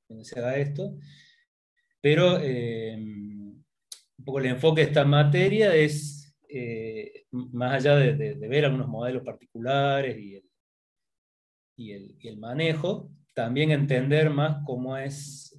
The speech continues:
sin irnos al, al detalle, que por ahí lo verían más en aplicada o en otras materias, eh, analizar a nivel de diagrama en bloque cómo suele ser, eh, el funcionamiento interno de cada uno de estos instrumentos, ¿no?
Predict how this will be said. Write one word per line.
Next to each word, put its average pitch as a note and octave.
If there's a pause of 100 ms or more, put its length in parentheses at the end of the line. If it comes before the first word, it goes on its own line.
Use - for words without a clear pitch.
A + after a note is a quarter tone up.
(100)
sin -
irnos C3
al, G2
al G2+
detalle, C3
que G#2
por G2+
ahí G#2+
lo G#2
verían G#2
más G#2
en G2
aplicada A2+
o G2
en G2
otras G#2+
materias, C3+ (1000)
eh, A#2+
analizar B2
a D#3
nivel C#3+
de C#3+
diagrama D3
en D3+
bloque F3
cómo E3
suele D#3
ser, D3+
eh, A2 (280)
el A#2+
funcionamiento C3+
interno C3+
de -
cada A#2+
uno A#2+
de A#2
estos -
instrumentos, G#2
¿no? C#3+